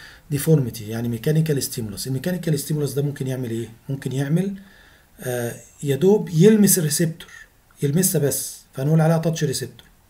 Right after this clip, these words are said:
او، آه، يعمل لها ستريتش، <clears throat> فنسميها بارو ريسبتور. بارو ريسبتور دي نوع من انواع الاستريتش ريسبتور. بس البارو ريسبتور دي،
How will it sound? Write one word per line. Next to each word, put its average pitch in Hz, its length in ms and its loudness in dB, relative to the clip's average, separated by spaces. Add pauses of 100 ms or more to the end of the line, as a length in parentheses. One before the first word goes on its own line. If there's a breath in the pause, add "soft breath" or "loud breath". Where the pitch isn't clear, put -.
(1080 soft breath)
او، 220 340 4 (680)
آه، 139 420 0 (100)
يعمل 156 280 4
لها 208 100 6
ستريتش، 165 720 0 (100)
<clears throat> 180 320 2
فنسميها 165 520 4
بارو 190 320 6
ريسبتور. 220 520 0 (460 loud breath)
بارو 170 200 4
ريسبتور 170 380 2
دي 160 140 2
نوع 196 220 4
من 165 200 2
انواع 170 200 4
الاستريتش 165 480 0
ريسبتور. - 420 -2 (640 loud breath)
بس - 180 -2
البارو 170 300 2
ريسبتور 170 380 0
دي، 208 380 0